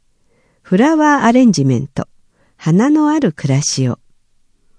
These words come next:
長寿応援対象事業です。四月一日から毎月第一火曜日、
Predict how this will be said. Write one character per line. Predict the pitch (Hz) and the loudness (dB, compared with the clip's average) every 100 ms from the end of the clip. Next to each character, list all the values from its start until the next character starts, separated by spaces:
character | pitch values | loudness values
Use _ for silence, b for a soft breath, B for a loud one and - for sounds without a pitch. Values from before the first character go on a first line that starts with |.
| _ _ | _ _
長 | - 233 | -2 0
寿 | 185 156 | 0 0
応 | 151 220 | 0 0
援 | 262 254 | 0 -2
対 | 240 | -2
象 | 226 233 208 | -2 -2 -2
事 | 190 | 0
業 | 175 117 | -2 -2
で | - | -6
す。 | 165 - - _ _ _ _ _ _ _ _ _ _ _ | -10 -12 -20 _ _ _ _ _ _ _ _ _ _ _
四 | - 196 | -2 0
月 | 240 330 - | 2 0 -6
一 | - 285 285 | -4 -2 0
日 | 269 - | -4 -6
か | - 165 | -4 -2
ら | 156 - b b - | -2 -4 b b -2
毎 | 185 233 | 2 2
月 | 233 - - 214 - _ | 0 -10 -6 -6 -6 _
第 | - 175 277 294 | -2 2 4 2
一 | 277 - | 0 -4
火 | - 220 | -6 -2
曜 | 226 208 135 | 2 0 -2
日、 | - | -8